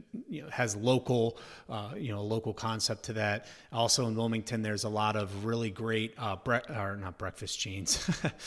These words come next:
<laughs> uh, business over breakfast, uh, a lot of restaurant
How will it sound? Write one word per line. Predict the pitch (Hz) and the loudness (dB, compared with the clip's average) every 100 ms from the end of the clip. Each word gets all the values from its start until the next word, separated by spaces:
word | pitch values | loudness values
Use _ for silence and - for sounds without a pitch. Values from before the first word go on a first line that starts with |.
| - | -10
<laughs> | - - - - | -10 -12 -12 -8
uh, | 101 | -4
business | 95 135 - | 0 2 4
over | 139 120 | 4 2
breakfast, | 110 104 92 - - - | -2 -2 -4 -4 -4 -2
uh, | 123 107 107 131 | 0 2 0 0
a | |
lot | 123 117 120 | 2 4 4
of | 104 104 | 2 2
restaurant | 131 - 127 107 90 | 4 4 2 -2 -4